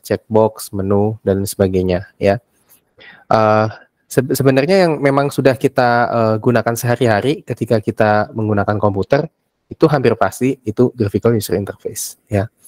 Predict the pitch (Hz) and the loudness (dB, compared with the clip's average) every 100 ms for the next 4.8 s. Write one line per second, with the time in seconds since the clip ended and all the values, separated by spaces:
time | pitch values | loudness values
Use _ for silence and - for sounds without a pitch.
0 | - _ - - - 127 156 143 135 135 | -20 _ -20 -4 2 4 4 4 4 2
1 | 127 139 127 123 147 143 156 175 135 120 | 2 0 0 2 2 0 0 2 2 2
2 | 143 147 131 - 117 98 90 - 95 - | 0 0 -2 0 2 2 -2 -2 -4 -4
3 | - - 98 - 107 107 101 - 107 104 | -10 -14 -16 -2 2 4 2 -2 -2 0
4 | 104 104 101 - 151 127 123 - | 2 0 -4 -6 0 2 2 -2